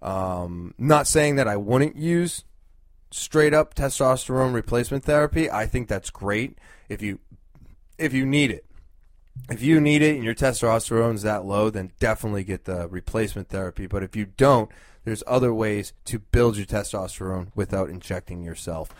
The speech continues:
And it's great. Uh, I mean, when I had, uh, my depression and I was in counseling and I was in therapy and I was in all this shit, when I found out if I boosted up my testosterone and a few other items that I'll go over in a second,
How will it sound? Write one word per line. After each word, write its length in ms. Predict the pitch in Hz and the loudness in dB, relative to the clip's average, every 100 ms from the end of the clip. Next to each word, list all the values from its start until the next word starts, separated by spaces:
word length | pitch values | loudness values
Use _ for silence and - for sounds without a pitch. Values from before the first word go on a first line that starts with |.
| - - - | -20 -20 -6
And 360 | 117 127 123 117 | 0 2 0 -2
it's 240 | 117 117 - | -4 -6 -8
great. 580 | - 101 117 127 135 - - | -8 -2 2 2 -2 -10 -6
Uh, 200 | 110 113 | -2 -2
I 120 | 113 | -2
mean, 220 | 131 131 127 | -2 0 0
when 120 | 127 | 0
I 160 | 139 | 0
had, 420 | 139 143 143 131 120 - - - - | 0 0 0 -2 -10 -20 -20 -20 -12
uh, 300 | - 110 110 | -4 0 0
my 160 | 104 101 | 0 -2
depression 540 | 92 - 151 143 156 | -4 2 2 2 0
and 320 | 147 143 127 104 | 0 0 -2 -4
I 100 | 101 | -4
was 200 | 98 110 | -4 -4
in 360 | 107 104 98 - - - | -2 -2 -6 -12 -20 -4
counseling 760 | - 131 139 - 131 127 123 113 | 0 0 0 -2 -2 -2 -2 -4
and 80 | |
I 40 | 98 | -6
was 140 | 95 | -8
in 80 | 92 - | -6 2
therapy 540 | 139 131 123 120 110 | 4 4 4 0 0
and 100 | 98 | -2
I 40 | 95 | -4
was 120 | 95 | -2
in 120 | 120 | 4
all 160 | 131 127 | 4 4
this 140 | 117 | 0
shit, 420 | - 151 135 - - - - _ - _ - _ - - - - - - - _ _ _ _ _ _ _ - | -2 0 0 -2 -10 -20 -20 _ -20 _ -20 _ -20 -20 -20 -20 -20 -20 -20 _ _ _ _ _ _ _ -6
when 140 | 120 | 0
I 140 | 123 147 | 4 4
found 360 | 165 156 143 | 6 6 8
out 200 | 160 151 | 8 6
if 120 | 117 | 4
I 80 | 113 | 0
boosted 400 | 104 135 131 131 | 0 0 0 0
up 120 | 127 | -2
my 100 | 117 | -2
testosterone 920 | 104 110 104 139 139 131 - 113 110 | -4 -4 -2 0 2 0 -2 -2 -2
and 120 | 104 92 | -4 -6
a 40 | |
few 300 | - 131 127 | -2 2 4
other 260 | 127 113 113 | 4 2 2
items 340 | 127 110 98 | 2 0 -4
that 120 | 101 | -8
I'll 80 | 98 | -6
go 240 | 110 120 | -2 0
over 220 | 117 107 104 | 0 -2 -6
in 60 | |
a 60 | 92 | -4
second, 460 | 139 139 104 92 | 0 0 -2 -12